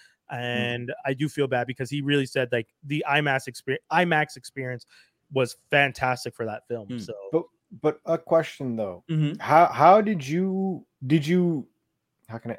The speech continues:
Speaker 1: this is gonna be weird to say, but did you, did you, how did it feel watching a movie that had no C G I in it? 'Cause there was not supposed to be any C G I in that film,
Speaker 3: I
Speaker 1: right?
Speaker 3: was
Speaker 1: Am I
Speaker 3: blown away.
Speaker 2: Practical?
Speaker 3: It was
Speaker 1: Yeah.
Speaker 3: a
Speaker 2: A
Speaker 3: lot
Speaker 2: whole
Speaker 3: of practical, and they said,
Speaker 2: Oh,
Speaker 3: "This
Speaker 1: All, all,
Speaker 3: is probably
Speaker 1: all,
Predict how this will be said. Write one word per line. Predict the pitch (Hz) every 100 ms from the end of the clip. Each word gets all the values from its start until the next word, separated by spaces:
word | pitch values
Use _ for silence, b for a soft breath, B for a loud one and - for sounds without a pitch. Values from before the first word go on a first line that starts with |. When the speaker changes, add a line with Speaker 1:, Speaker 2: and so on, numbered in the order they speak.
| _ 135
Speaker 1:
this | 147
is | 170
gonna | 185 156
be | 123
weird | - 117 131 143
to | 131
say, | - 139
but | 131
did | 120 127
you, | 156 151
did | 127 135 131
you, | 147 139
how | 127 180
did | 185
it | 151
feel | - 170
watching | 156 147 156
a | 143
movie | 147
that | 127 107
had | 135 156
no | 127 113
C | - 101
G | 98 95
I | -
in | -
it? | - _
'Cause | -
there | 135
was | 139 156
not | 170
supposed | 165 147 135
to |
be | 135
any | 131
C | 117 117
G | 107 113
I | 110
in | 95
that | -
film, | _ 135
Speaker 3:
I |
Speaker 1:
right? | 180
Speaker 3:
was | 220
Speaker 1:
Am | -
I |
Speaker 3:
blown | - 143
away. | 135
Speaker 2:
Practical? | 185 143 131 370 - _ _ _ _ _ _
Speaker 3:
It | 139
was | 131
Speaker 1:
Yeah. | 202 -
Speaker 3:
a |
Speaker 2:
A |
Speaker 3:
lot | 143 147
Speaker 2:
whole | 294
Speaker 3:
of | 294
practical, | 156 156 156 156 139
and | 127 139
they | 139
said, | 139
Speaker 2:
Oh, | 135
Speaker 3:
"This | -
Speaker 1:
All, | 156 165
all, | 180 170
Speaker 3:
is |
probably | 175 196
Speaker 1:
all, | 220